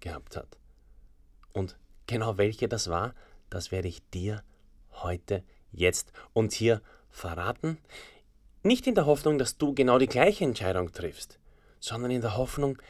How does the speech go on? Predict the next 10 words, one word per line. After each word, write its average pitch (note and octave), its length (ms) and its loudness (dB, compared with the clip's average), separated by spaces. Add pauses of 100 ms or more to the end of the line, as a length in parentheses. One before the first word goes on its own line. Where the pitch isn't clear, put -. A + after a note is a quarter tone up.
(240)
dass A2 220 -6
du A2+ 160 -6
zumindest C#3+ 960 -2 (140)
darüber G2+ 480 -2 (440)
nachdenkst, G2 880 -6 (380)
diese F#2 180 -6
Entscheidung E2+ 360 -8
zu - 100 -8
treffen. - 380 -14 (880)
Weil G#2 180 0